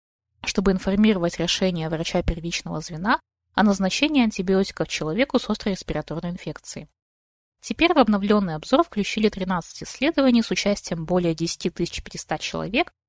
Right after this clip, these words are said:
по сравнению с испытаниями с участием трех тысяч трехста человек в предыдущей версии. Двенадцать исключенных исследований изучали использование биомаркера С-реактивный белок в месте оказания медицинской помощи, а в одном исследовании изучали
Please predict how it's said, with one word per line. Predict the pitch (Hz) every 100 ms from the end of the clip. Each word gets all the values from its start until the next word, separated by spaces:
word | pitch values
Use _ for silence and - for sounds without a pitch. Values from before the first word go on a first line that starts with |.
| _ _
по | -
сравнению | - 208 269 285
с | -
испытаниями | - - - 269 277 233
с | 220
участием | 175 185 190 - 160 - _ _ _ _ _ -
трех | 226 -
тысяч | - 202 - - -
трехста | - 170 - 170
человек | 156 - 147 220 - -
в | -
предыдущей | 190 180 160 190 226
версии. | 220 147 - - 147 _ _ _ _ _ _ _
Двенадцать | 190 240 262 240 -
исключенных | 202 - 233 240 202 160
исследований | 170 - 339 320 254 202
изучали | - 196 - 254
использование | 233 - 226 220 190 175
биомаркера | 175 180 180 160 - 151
С-реактивный | - 165 156 - 165 151 143
белок | 139 160 294 - _ _
в | _
месте | 240 -
оказания | 233 202 185 190
медицинской | 170 160 151 170 - 147
помощи, | - 262 302 - 208 - _ _
а | 175
в | 165
одном | 165 277 339
исследовании | - 214 185 175 170 160 -
изучали | 165 151 - 233 254